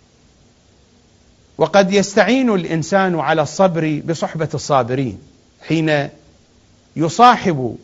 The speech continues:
المؤمن الصابرين من إخوانه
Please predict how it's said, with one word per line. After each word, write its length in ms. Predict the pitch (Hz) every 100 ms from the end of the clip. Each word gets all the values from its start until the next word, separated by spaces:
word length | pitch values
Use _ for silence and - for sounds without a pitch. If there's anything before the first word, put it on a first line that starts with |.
| -
المؤمن 760 | 165 160 202 175 160 131 113 - - _ _ _ _ _ _ _ -
الصابرين 1040 | 165 - 196 175 151 175 220 233 147 117 135
من 240 | 165 165
إخوانه 840 | 151 143 160 185 180 147 135 135